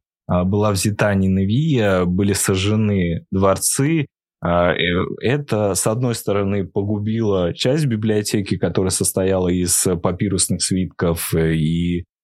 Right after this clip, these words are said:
э, м, табличек, сделанных на воске, а для необожженных глиняных табличек это, наоборот, э, оказалось, э, фактором плюс, поскольку,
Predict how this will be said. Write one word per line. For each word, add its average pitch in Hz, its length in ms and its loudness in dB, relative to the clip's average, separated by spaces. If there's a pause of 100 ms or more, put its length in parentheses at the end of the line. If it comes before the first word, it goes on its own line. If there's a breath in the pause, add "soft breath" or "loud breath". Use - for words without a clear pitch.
(120)
э, 90 60 -4
м, 85 1000 0
табличек, 90 480 0
сделанных 85 480 0
на 85 120 2
воске, 98 580 0 (380)
а 87 460 0
для 95 760 -2 (240)
необожженных 98 1040 -2
глиняных 110 600 -2
табличек 98 580 0
это, 87 160 -2
наоборот, 92 640 0
э, - 20 2 (500)
оказалось, 87 800 0
э, 82 240 2
фактором 87 640 -2
плюс, 139 540 -2
поскольку, 90 920 -2